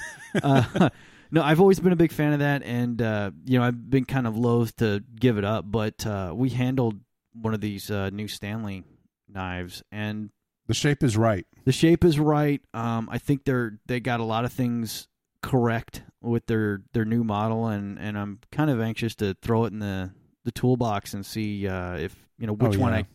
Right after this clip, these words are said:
Speaker 1: I start
Speaker 2: Oh, yeah.
Speaker 1: reaching for after, after I have a choice of these two. So,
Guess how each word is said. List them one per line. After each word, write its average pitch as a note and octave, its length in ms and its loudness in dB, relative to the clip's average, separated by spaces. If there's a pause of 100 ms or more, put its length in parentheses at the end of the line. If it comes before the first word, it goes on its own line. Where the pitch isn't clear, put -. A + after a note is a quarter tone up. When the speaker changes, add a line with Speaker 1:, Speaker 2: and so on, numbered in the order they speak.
Speaker 1:
I A#2 60 -4
start A2+ 240 0
Speaker 2:
Oh, F2+ 40 -2
yeah. G2+ 60 -2
Speaker 1:
reaching A#2 300 0
for F#2+ 300 -2
after, F#2+ 520 -4 (100)
after G#2 260 -6
I G2+ 40 -4
have F#2 80 -8
a F2 40 -12
choice G#2 360 -6
of E2+ 100 -10
these B1+ 220 -18
two. - 180 -20
So, F#2 320 -8